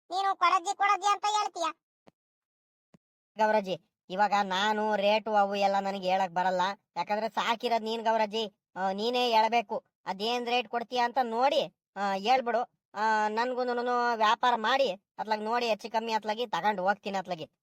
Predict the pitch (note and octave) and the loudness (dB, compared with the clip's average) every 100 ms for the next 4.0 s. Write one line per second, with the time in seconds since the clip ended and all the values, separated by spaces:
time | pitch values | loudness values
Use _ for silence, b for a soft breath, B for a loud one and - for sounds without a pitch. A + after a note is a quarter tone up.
0 | _ E3+ E3+ E3 G3+ A#3+ A3+ A#3 A3+ G#3+ | _ -4 -2 0 -2 2 2 4 2 2
1 | A3 A3 G#3+ G#3+ G#3+ G#3 G3 F#3+ F#3+ G3 | 0 0 -2 -2 0 -2 -4 -6 -2 -2
2 | G#3 G3+ G3+ F#3+ A3+ A3 _ - G3 A#3 | -2 -4 -4 -2 -2 -4 _ -2 -2 0
3 | A#3 A3 A3+ G#3+ G#3+ A#3 G#3+ G3+ G#3+ A#3 | -2 -4 -6 -2 2 2 2 0 2 2